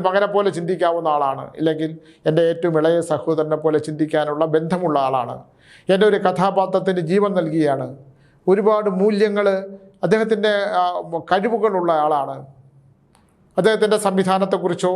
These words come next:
അല്ലെങ്കിൽ അദ്ദേഹത്തിൻ്റെ അഭിനയ ശേഷിയെക്കുറിച്ചല്ല. പൃഥ്വിരാജ് എന്ന് പറയുന്ന ആളിൻ്റെ, ആ ചെറുപ്പക്കാരൻ്റെ കാഴ്ചപ്പാടുകൾ, ആ കാഴ്ചപ്പാടുകൾ നമ്മൾ ഓരോ കാലഘട്ടത്തിലും വരുന്ന കാലഘട്ടത്തിലും നമുക്ക്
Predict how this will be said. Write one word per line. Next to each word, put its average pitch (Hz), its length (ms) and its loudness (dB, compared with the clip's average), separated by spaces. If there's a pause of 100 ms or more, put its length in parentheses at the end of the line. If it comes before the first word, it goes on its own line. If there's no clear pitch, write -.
(140)
അല്ലെങ്കിൽ 180 340 0
അദ്ദേഹത്തിൻ്റെ 180 400 0
അഭിനയ 180 420 -2
ശേഷിയെക്കുറിച്ചല്ല. 170 720 0 (580)
പൃഥ്വിരാജ് 214 380 2
എന്ന് 214 140 0
പറയുന്ന 196 340 0 (380)
ആളിൻ്റെ, 180 380 0 (260)
ആ - 20 0 (560)
ചെറുപ്പക്കാരൻ്റെ 165 680 0
കാഴ്ചപ്പാടുകൾ, 170 760 -2 (1040)
ആ 202 80 4 (140)
കാഴ്ചപ്പാടുകൾ 202 580 2
നമ്മൾ 208 140 2 (100)
ഓരോ 220 140 4 (120)
കാലഘട്ടത്തിലും 190 720 0
വരുന്ന 170 260 -2 (720)
കാലഘട്ടത്തിലും 196 720 0 (180)
നമുക്ക് 190 260 0